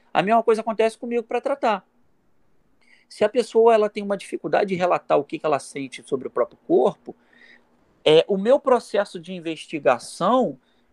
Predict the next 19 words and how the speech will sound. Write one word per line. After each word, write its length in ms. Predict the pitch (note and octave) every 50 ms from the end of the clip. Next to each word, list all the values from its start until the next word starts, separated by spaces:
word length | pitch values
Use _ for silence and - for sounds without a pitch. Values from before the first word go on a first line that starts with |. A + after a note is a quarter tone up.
| _ -
ele 200 | D3+ E3 F3 G3
acaba 340 | F#3 - - G3 G3 G#3+
sendo 240 | G#3 - - A3 A3+
mais 240 | A3 A3+ A#3+ A#3+ G#3+
demorado 800 | G#3+ A#3 A#3 A#3 A#3+ B3 A3+ A3+ A#3 B3 B3 G#3 D#3+ C#3 B2 _ -
pra 140 | - F#3 G3
entender 600 | G#3 G3+ - A3+ G#3 F3+ E3 F#3+ A3+ A3+ F#3+ - _ _ _ _ _ _ _ _
que 100 | - -
possíveis 920 | - - A3 G3 - - - C#4 C#4+ D4 C4 A#3 A#3+ G#3 E3+ - - - _ _ -
desequilíbrios, 1300 | E3 D#3 G3 G#3+ F#3+ E3+ G3 A3 G3+ - - F#3+ F3 G#3 A#3 B3 A#3+ F3+ E3+ D#3+ D#3 C3+ A#2+ - - - _ _ _ _ _
se 240 | - - - - D#3+
é 160 | E3+ F#3 G3
que 180 | F#3+ - - D#3+
há 160 | D3+ D#3+ D#3+
desequilíbrio, 680 | D3 C3+ B2+ B2+ C3+ - - B2+ C3 E3 G3+ G#3+ F#3+ G#3+
aquele 220 | G#3 - A3+ A3
corpo 260 | - - A3+ A3 _ -
tá 120 | - F4+
tendo. 420 | - - A#3+ B3+ B3+ A3+ D#3+ A#2+